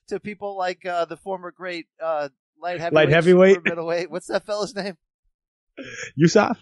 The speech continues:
Speaker 1: Yes, yes, yes, yes. Yes, Yusuf Mack. Shout out to him indeed. But, uh,
Speaker 2: I
Speaker 1: look,
Speaker 2: didn't wanna
Speaker 1: Rafe,
Speaker 2: say it out loud 'cause I'm not
Speaker 1: it's
Speaker 2: that kinda guy.
Speaker 1: Uh, you, that's, I appreciate
Speaker 2: I'm,
Speaker 1: that.
Speaker 2: I'm respectable. I'm not,
Speaker 1: Um,
Speaker 2: I'm not out here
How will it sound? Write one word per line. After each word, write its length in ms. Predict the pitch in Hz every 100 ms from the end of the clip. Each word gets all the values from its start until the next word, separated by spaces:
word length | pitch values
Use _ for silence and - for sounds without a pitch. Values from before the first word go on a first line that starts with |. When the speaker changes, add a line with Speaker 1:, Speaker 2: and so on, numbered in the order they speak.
| _
Speaker 1:
Yes, 400 | 131 143 - -
yes, 280 | 165 - -
yes, 260 | 147 - -
yes. 280 | 117 - _ 151 208 _ -
Yes, 260 | 120 104 117
Yusuf 320 | 113 120 101 113
Mack. 200 | 95 -
Shout 300 | 131 117 110
out 200 | 110 -
to 100 | 123
him 280 | 107 120 104 110
indeed. 460 | 120 110 123 101 _
But, 160 | 160 175
uh, 40 |
Speaker 2:
I 40 | 185
Speaker 1:
look, 80 | -
Speaker 2:
didn't 160 | 196 170
wanna 140 | 156
Speaker 1:
Rafe, 80 | 151
Speaker 2:
say 120 | 151
it 40 | 143
out 140 | 131
loud 260 | 131 123 110
'cause 120 | 117
I'm 100 | 123
not 80 | 123
Speaker 1:
it's 60 | 127
Speaker 2:
that 100 | 120
kinda 160 | 117
guy. 220 | 127 117 92
Speaker 1:
Uh, 140 | 135
you, 220 | 135 143 _ 135
that's, 200 | 127 135
I 80 | -
appreciate 340 | 135 - 151 156
Speaker 2:
I'm, 100 | 196
Speaker 1:
that. 60 | 180
Speaker 2:
I'm 200 | 214 233
respectable. 480 | 226 269 - 151
I'm 140 | 127 165
not, 160 | 202
Speaker 1:
Um, 80 | 196
Speaker 2:
I'm 340 | 202 202 208 208
not 140 | 208
out 140 | 220
here 260 | 208 185